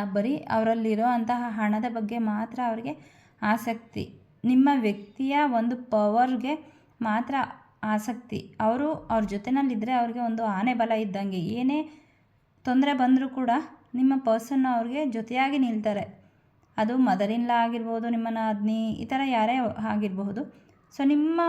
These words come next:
ಪಾರ್ಟ್ನರ್ ತುಂಬ ಪವರ್‌ಫುಲ್ಲು, ಯಾರನ್ನೂ ಅಷ್ಟು ಸುಲಭವಾಗಿ ಬಿಟ್ಕೊಡಲ್ಲ. ಅವ್ರಿಗೋಸ್ಕರ ಅವರು ತುಂಬ ಹೋರಾಡ್ತಾರೆ, ಅದು ಅವ್ರಿಗೋಸ್ಕ-, ಅವ್ರಿಗೆ ಬೇಕಾಗಿರೋದು. ಮತ್ತು ನಿಮ್ಮಿಂದ ಅವರು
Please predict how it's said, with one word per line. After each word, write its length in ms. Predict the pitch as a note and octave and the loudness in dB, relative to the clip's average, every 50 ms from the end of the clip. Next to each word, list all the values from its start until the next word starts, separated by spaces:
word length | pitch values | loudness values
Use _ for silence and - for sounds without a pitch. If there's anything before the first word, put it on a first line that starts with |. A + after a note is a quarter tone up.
| D#4+ - - - - - | 2 0 -2 -6 -6 -2
ಪಾರ್ಟ್ನರ್ 380 | A#3 A3+ A#3+ A#3 B3+ B3+ B3+ | 0 0 2 2 0 0 0
ತುಂಬ 180 | B3+ A#3+ A#3+ B3 | 0 -2 -2 -2
ಪವರ್‌ಫುಲ್ಲು, 680 | B3 B3 - A3 G#3 G#3+ A3+ A3 A3 - A#3 A3 G#3+ F3+ | -4 -2 0 2 2 2 2 0 -2 -4 -4 -2 -2 -2
ಯಾರನ್ನೂ 560 | - G#3 G#3+ G3+ G#3+ B3 C4 C#4+ C#4 C#4 C#4 | 0 0 0 2 2 2 2 2 2 2 2
ಅಷ್ಟು 280 | C4 A3+ - - B3 | 0 -2 -4 -6 -10
ಸುಲಭವಾಗಿ 480 | A#3+ - A3+ A3 A3 G#3+ A3+ A3 A3 A3+ | -10 -8 -6 -6 -4 -2 0 0 0 -2
ಬಿಟ್ಕೊಡಲ್ಲ. 520 | G#3 G3 G3+ G3+ G3+ G3 G#3+ G#3+ G#3 G#3+ A#3+ | -4 -4 -6 -6 -6 -6 -4 -2 -2 0 0
ಅವ್ರಿಗೋಸ್ಕರ 600 | A3+ G3+ G#3 A#3+ C4 B3 C#4 C#4+ C#4+ - - B3+ B3 | 0 0 0 0 -2 -2 -2 -4 -4 -4 -2 0 0
ಅವರು 140 | A#3+ A#3+ B3 | 0 0 -2
ತುಂಬ 280 | B3 B3 A3 A3+ A#3+ B3 A#3+ | -4 -4 -4 -2 0 0 0
ಹೋರಾಡ್ತಾರೆ, 680 | A3 A3 G#3+ A3 A#3 B3+ B3+ A#3+ A3+ A3+ - G#3+ G#3 G3+ | 0 0 0 0 2 2 2 0 0 -2 -4 -4 -4 -2
ಅದು 240 | G3+ G3+ A3 C#4 | -2 -2 0 0
ಅವ್ರಿಗೋಸ್ಕ-, 520 | D4 C4 A#3+ A#3 A3 A3+ A3 A3 - - - - - _ - - _ _ _ - | 0 0 0 -2 -2 -2 -4 -4 -8 -16 -20 -20 -20 _ -20 -20 _ _ _ -2
ಅವ್ರಿಗೆ 460 | G#3 G#3+ A#3 B3 C#4+ E4 E4+ - - - _ _ _ _ - | 0 0 0 0 -2 -4 -4 -6 -14 -20 _ _ _ _ -4
ಬೇಕಾಗಿರೋದು. 720 | A3 G#3+ A3+ A3+ A3 A#3+ B3 A#3 A3 G#3+ G3 G3 F#3 - | 0 2 2 2 2 0 0 0 0 0 -2 -2 -4 -2
ಮತ್ತು 360 | - C4 D4 C#4 - E4 D#4 | 0 0 0 0 0 0 2
ನಿಮ್ಮಿಂದ 540 | D4+ D4+ D4+ D#4+ E4+ F4 F4+ F4 F4 E4+ D#4+ D#4+ D4+ | 4 4 4 2 2 0 0 0 0 0 2 4 4
ಅವರು 540 | D4+ D4+ D4+ D#4+ F4+ - - - _ _ | 4 2 2 -2 -4 -8 -12 -20 _ _